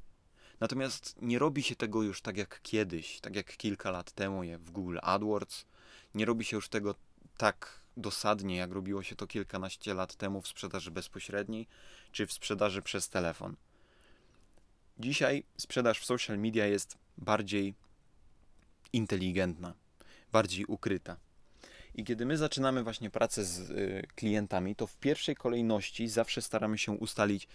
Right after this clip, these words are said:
strategię marketingową w oparciu o lejek sprzedażowy. Bo social media, Facebook, Instagram, podcasty są fantastycznym narzędziem do budowania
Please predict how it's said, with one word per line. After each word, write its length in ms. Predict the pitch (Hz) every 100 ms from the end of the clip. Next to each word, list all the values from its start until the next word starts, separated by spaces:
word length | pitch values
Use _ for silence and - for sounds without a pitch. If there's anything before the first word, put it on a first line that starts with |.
| -
strategię 520 | - 101 101 123 127
marketingową 800 | 104 101 104 - 95 90 85 120 - - - -
w 80 | 101
oparciu 440 | 110 127 131 - -
o 240 | 107 101 - -
lejek 520 | 104 101 98 - - -
sprzedażowy. 840 | - - - 92 92 92 85 78 90 _ _ _ _ _ _ _ _ - - - -
Bo 400 | 104 107 107 - - - - - - -
social 480 | - 127 123 123
media, 540 | 110 110 95 90 82 85 -
Facebook, 720 | 110 110 85 90 85 - -
Instagram, 580 | 107 101 107 110 92 85
podcasty 600 | 101 - - 113 - -
są 240 | 92 101 95
fantastycznym 720 | - 147 135 - 123 117 107
narzędziem 500 | 104 101 104 104 101
do 100 | 95
budowania 600 | 104 104 98 104 107